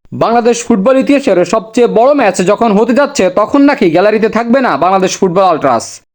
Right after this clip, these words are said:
তাই মনে রেখো, গোলের পর যদি গ্যালারি চুপ থাকে, তবে সেটা গোল না, ফুটবলের আবারও হারিয়ে যাওয়ার যাত্রা শুরু। দুর্দিনে, অসময়ে হারিয়ে গেলে আবার কখনো ডেকো, আমরা আবার দাঁড়াবো সেই মরা ফুটবলের পাশে।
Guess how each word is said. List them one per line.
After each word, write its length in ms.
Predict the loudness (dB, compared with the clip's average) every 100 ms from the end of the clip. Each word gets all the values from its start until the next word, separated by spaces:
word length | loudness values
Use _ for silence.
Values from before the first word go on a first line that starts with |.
| -4
তাই 160 | -2
মনে 260 | 0 2 2
রেখো, 300 | 0 0 0
গোলের 280 | 2 0 0
পর 180 | -2
যদি 220 | 0 0 2
গ্যালারি 280 | 2 2
চুপ 260 | 0 -2 0
থাকে, 240 | -2 0 0
তবে 220 | 0 0
সেটা 240 | 0 -2
গোল 260 | 0 0 0
না, 200 | 0 -2
ফুটবলের 500 | -2 -2 0 0 0
আবারও 360 | 0 0 0 0
হারিয়ে 260 | 0 0 2
যাওয়ার 300 | 2 0 0
যাত্রা 320 | -2 -2 -2
শুরু। 320 | 0 0 0 -6 -6
দুর্দিনে, 460 | -2 0 0 2 2
অসময়ে 500 | 2 0 0 0 0
হারিয়ে 320 | 0 0 0
গেলে 260 | 0 0 0
আবার 240 | 0 -2
কখনো 360 | 0 0 0 2
ডেকো, 220 | 0 2
আমরা 420 | 2 2 0 0
আবার 240 | 0 -2 -2
দাঁড়াবো 340 | -2 0 0
সেই 180 | 0 0
মরা 240 | 0 0
ফুটবলের 500 | 0 -2 0 0 0
পাশে। 420 | 0 -2 -2 -4